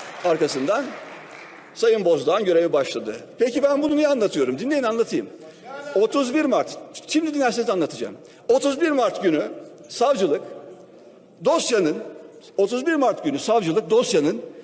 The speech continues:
Su-, Suudi Arabistan'a gönderilmesiyle ilgili bir karar açıkladı.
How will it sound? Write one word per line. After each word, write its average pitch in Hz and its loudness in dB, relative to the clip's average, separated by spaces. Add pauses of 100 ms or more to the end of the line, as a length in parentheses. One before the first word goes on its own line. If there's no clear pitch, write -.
(340)
Su-, 285 -2
Suudi 302 0
Arabistan'a 208 2
gönderilmesiyle 180 2
ilgili 196 2 (800)
bir 180 -8
karar 175 4
açıkladı. 110 -6